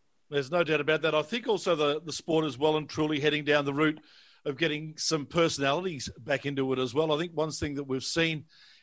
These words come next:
out of this year, more so than any other years in recent future, is that we're actually seeing guys speak their mind. We get, we're seeing a little bit of rivalry coming back into it. The whole thing that was the, the prime focus of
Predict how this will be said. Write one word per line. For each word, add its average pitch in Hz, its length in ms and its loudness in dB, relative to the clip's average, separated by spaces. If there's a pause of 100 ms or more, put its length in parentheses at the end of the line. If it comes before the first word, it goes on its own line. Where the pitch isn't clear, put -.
out 143 120 4
of 135 140 0
this 139 300 2
year, 151 320 4
more 147 260 0
so 143 240 6
than 135 300 0 (120)
any 139 220 0
other 165 160 2
years 131 320 0
in 123 180 -2
recent 127 360 -2
future, 151 320 0
is 135 80 -2
that 160 100 2
we're 165 80 4
actually 208 220 2
seeing 156 400 0 (440)
guys 160 400 8
speak 156 380 2
their 131 160 2
mind. 185 400 6
We 139 120 0
get, 135 200 -6
we're 143 140 -6
seeing 151 420 0
a - 20 0
little 156 220 0
bit 147 120 0
of 120 120 -4
rivalry 165 500 6
coming 160 360 -2
back 165 240 4
into 170 260 4
it. 175 80 2 (480)
The 170 100 6
whole 220 420 8
thing 196 320 2
that 180 140 2
was 160 480 2
the, 180 240 -4
the 165 120 -4 (140)
prime 175 580 4 (1160)
focus 180 560 2
of 147 320 2